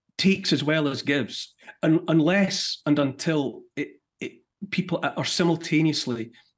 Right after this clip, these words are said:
invited to, uh, e-, eat from another menu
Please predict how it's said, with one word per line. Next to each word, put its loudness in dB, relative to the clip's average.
invited 2
to, -2
uh, -8
e-, -8
eat -6
from -2
another -2
menu 0